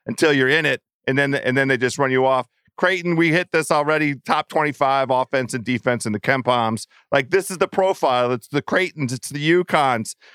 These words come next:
where those teams are built for tournament success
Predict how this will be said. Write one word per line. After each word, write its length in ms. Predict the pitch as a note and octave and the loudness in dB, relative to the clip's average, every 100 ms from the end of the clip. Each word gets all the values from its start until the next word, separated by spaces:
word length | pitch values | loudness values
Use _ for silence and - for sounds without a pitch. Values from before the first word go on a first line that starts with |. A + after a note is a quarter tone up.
| _ - | _ 0
where 340 | D3 D3+ C#3+ | 2 2 2
those 240 | D3+ D#3+ | 0 -2
teams 300 | - F3 D#3 | -2 -2 0
are 140 | C#3+ - | 0 -2
built 300 | - D#3+ E3 _ _ _ | 0 0 0 _ _ _
for 500 | - D3 C#3+ C#3+ C3 _ _ _ | -2 0 2 0 -2 _ _ _
tournament 500 | - F3 F3 D#3+ D#3 | -2 0 2 0 -2
success 720 | - C3+ - E3 D#3 D3+ - | -4 -8 -2 0 2 0 -4